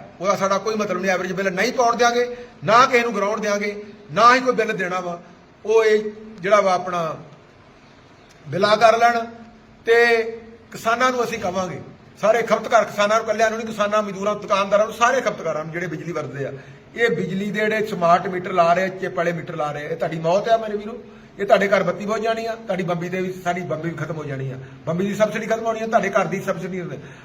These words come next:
ਤੇ ਪੰਜਾਹ ਪੰਜਾਹ ਹਜ਼ਾਰ ਦੇ ਬਿੱਲ ਤੁਹਾਨੂੰ ਘਰਾਂ ਦੇ ਲੱਖ ਲੱਖ ਦੇ ਆਉਣੇ ਆ ਤੇ ਦਸ ਦਸ ਹਜ਼ਾਰ ਦੇ ਬਿੱਲ ਤੁਹਾਡੀ ਬੰਬੀਆਂ ਨੂੰ ਆਉਣੇ ਆ, ਦਸ ਦੀ ਮੋਟਰ ਨੂੰ।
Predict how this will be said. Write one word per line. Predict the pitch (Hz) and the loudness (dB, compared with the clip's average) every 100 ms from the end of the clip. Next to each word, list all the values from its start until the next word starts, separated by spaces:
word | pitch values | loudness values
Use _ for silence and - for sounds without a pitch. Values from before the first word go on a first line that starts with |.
| - | -8
ਤੇ | 233 | -6
ਪੰਜਾਹ | 233 208 226 | -4 6 6
ਪੰਜਾਹ | 226 226 | 6 2
ਹਜ਼ਾਰ | 220 190 | 2 2
ਦੇ | 165 | 0
ਬਿੱਲ | 196 180 | -4 -4
ਤੁਹਾਨੂੰ | 185 196 196 | -2 -4 0
ਘਰਾਂ | 180 170 | -2 0
ਦੇ | 196 | -2
ਲੱਖ | 180 180 | -2 -2
ਲੱਖ | 190 | -2
ਦੇ | 202 | -2
ਆਉਣੇ | 208 208 226 | -2 -2 -2
ਆ | 220 220 - - - | -2 -6 -14 -18 -10
ਤੇ | 202 | -4
ਦਸ | 190 196 | 2 4
ਦਸ | 208 | 6
ਹਜ਼ਾਰ | 214 220 220 202 | 4 6 4 2
ਦੇ | 160 185 | -2 -4
ਬਿੱਲ | 175 180 | -4 -4
ਤੁਹਾਡੀ | 185 165 170 | -4 -6 -6
ਬੰਬੀਆਂ | 165 151 160 170 | -8 -8 -8 -6
ਨੂੰ | 180 | -4
ਆਉਣੇ | 165 | -6
ਆ, | 185 | -4
ਦਸ | 175 147 | -4 -4
ਦੀ | 160 | -8
ਮੋਟਰ | 147 - | -10 -10
ਨੂੰ। | 120 117 | -12 -16